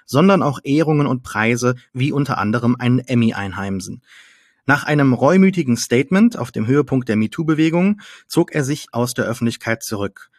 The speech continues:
Einige Zeit später folgte eine Comedy-Tour, wo er unter anderem die Anschuldigungen verarbeitete,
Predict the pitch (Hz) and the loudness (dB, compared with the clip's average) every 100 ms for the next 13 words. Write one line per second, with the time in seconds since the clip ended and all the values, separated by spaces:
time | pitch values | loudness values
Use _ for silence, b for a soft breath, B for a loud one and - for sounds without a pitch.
0 | _ _ 127 131 123 120 104 95 - 127 | _ _ 0 2 2 0 -4 -4 0 0
1 | 208 226 - 120 - 101 101 - 160 175 | 0 -2 -4 -8 -6 -6 -6 -2 0 0
2 | 175 170 165 170 - 113 110 110 123 113 | 0 2 4 2 -2 -2 0 0 0 0
3 | 117 113 110 113 110 - 120 110 107 98 | 0 2 -2 0 -4 0 0 0 -2 -6
4 | 101 - - 135 151 147 131 135 | -8 -8 -2 0 0 -2 0 0